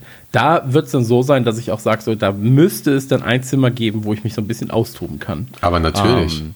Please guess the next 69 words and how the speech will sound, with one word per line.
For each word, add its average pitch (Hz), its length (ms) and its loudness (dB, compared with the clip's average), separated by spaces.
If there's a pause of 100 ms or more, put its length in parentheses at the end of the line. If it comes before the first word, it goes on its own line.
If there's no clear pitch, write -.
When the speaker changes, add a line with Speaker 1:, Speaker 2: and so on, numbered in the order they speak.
(100)
Speaker 2:
vor - 140 -2
allen 92 80 2
Dingen 87 140 0
bei 85 60 2
einem 82 200 -2
Haus, 95 360 0
selbst 107 160 2
Speaker 1:
weil 117 60 2
Speaker 2:
bei 127 60 4
einer 104 180 2
Wohnung. 98 320 4
Also 90 140 0
du - 20 0
könntest 139 200 0
ja 110 80 2
beides 110 400 0
machen. 82 140 -2
Du 82 80 -6
könntest 90 220 -4
ja 92 60 0
ein 85 120 -2
Haus 110 260 0
für 110 100 -2
die 92 80 -2
Familie 98 460 -2
mit 156 180 -4
dir 170 260 0 (480)
und 104 120 0
dann 101 120 4
gehst 110 220 2
du 117 60 0
einfach 107 240 -2
Speaker 1:
Ja. 123 80 2
Speaker 2:
in 98 80 2
eine 92 140 -2
Wohnung 143 420 2
und 107 420 -2
dort 104 220 0
ist 104 180 -8
dann 98 140 0
dein 90 100 -2
Speaker 1:
Meine 127 140 0
Speaker 2:
Spielzimmer. 135 340 2
Speaker 1:
Arbeitswohnung. 95 320 -8 (180)
Speaker 2:
Ja, 95 120 0
dein, 104 180 2
deine, 101 300 2
deine 101 180 0
Speaker 1:
Ey, - 40 0
in - 40 -2
Speaker 2:
Arbeits- 180 300 2
und - 60 0
Speaker 1:
Nordrhein-Westfalen 180 160 2
Speaker 2:
Spielwohnung. 165 340 2
Speaker 1:
ist - 140 -8
es 185 100 -8
möglich. 214 400 -2
In, 135 120 0
in 147 120 2
der 151 100 2
Gegend, 190 260 0
wo 185 60 0
ich 170 100 -2
hinziehen 214 360 -2
will, 123 100 -4
ist 147 80 -10
es 147 160 -4
wirklich 180 220 0
möglich. 190 440 -2